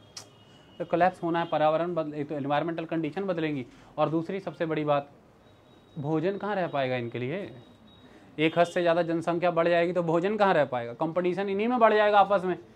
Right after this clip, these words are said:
एक दूसरे को तो खाएंगे नहीं, कंपटीशन बढ़ जाएगा।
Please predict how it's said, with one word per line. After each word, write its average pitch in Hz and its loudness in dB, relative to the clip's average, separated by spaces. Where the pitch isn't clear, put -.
एक 180 2
दूसरे 208 -2
को 214 -2
तो 208 -2
खाएंगे 247 0
नहीं, 220 -2
कंपटीशन 170 -4
बढ़ 214 2
जाएगा। 202 0